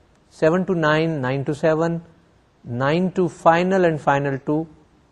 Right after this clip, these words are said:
nine۔ یہ وہی الاؤ ہے، آ، ہماری پرمیشن ہے جو میں نے میز میں بتائی تھی۔ On the other hand، ہم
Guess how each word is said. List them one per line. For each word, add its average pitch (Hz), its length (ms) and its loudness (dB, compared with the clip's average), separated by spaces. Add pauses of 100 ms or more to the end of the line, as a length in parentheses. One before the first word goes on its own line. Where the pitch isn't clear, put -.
(120)
nine۔ 127 460 0
یہ 120 160 -2
وہی 202 420 2
الاؤ 147 400 4
ہے، 156 200 2
آ، 135 360 0
ہماری 131 220 -4
پرمیشن 151 480 -2
ہے 165 160 0
جو 143 220 2
میں 135 140 -2
نے 139 100 -2
میز 131 260 -2
میں 139 80 -4
بتائی 120 340 -2
تھی۔ 110 160 -16 (560)
On 143 100 -2
the 185 120 6
other 196 220 4
hand، 185 160 0 (920)
ہم 160 260 -2